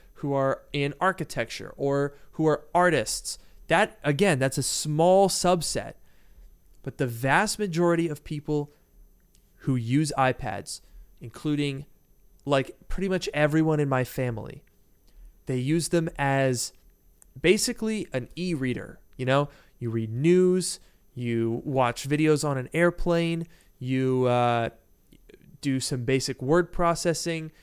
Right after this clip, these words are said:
you play some, some larger format mobile games. These are the things that probably seventy, eighty percent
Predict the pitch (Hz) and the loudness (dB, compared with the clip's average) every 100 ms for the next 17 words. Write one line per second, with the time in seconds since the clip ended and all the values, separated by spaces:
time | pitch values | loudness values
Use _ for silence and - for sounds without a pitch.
0 | _ _ 131 120 - 139 135 - 127 123 | _ _ -10 -8 -4 -2 -2 -2 -4 -6
1 | - _ - 143 120 113 143 156 151 147 | -14 _ -6 -4 -4 0 2 2 0 -4
2 | 165 156 147 139 147 160 170 170 160 160 | -2 -2 -2 -4 0 2 4 2 2 0
3 | 156 160 - - - - - - - - | -2 -4 -8 -14 -20 -20 -20 -20 -20 -20
4 | _ _ _ - - 123 123 175 185 190 | _ _ _ -20 -20 -14 -4 -2 0 0
5 | 175 170 185 170 113 120 - - _ _ | -2 -4 -4 -4 -6 -10 -12 -16 _ _
6 | _ _ _ _ _ _ _ 131 127 127 | _ _ _ _ _ _ _ -4 0 0
7 | - - - - 151 147 185 180 202 185 | -2 -10 -6 -6 -6 -4 -2 0 0 -2
8 | - 180 185 180 151 175 180 170 151 - | 0 0 0 -2 0 2 2 -2 -6 -4
9 | 147 101 | -4 -6